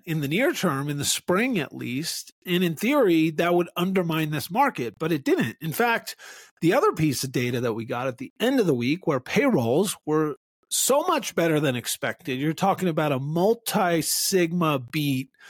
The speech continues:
relative to what the market was expecting. The market was expecting hundred and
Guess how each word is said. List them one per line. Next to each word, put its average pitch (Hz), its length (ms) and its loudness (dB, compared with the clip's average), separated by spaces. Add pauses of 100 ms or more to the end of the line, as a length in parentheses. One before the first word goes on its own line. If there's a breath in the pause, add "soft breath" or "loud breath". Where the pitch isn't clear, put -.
(240 loud breath)
relative 180 540 4
to - 100 0
what 156 160 2
the 147 80 0
market 139 300 -2
was 120 180 -2
expecting. 127 480 -10
The 139 80 -8
market 330 280 4
was 269 120 4
expecting 202 640 0 (300 loud breath)
hundred 294 340 2
and 247 100 -4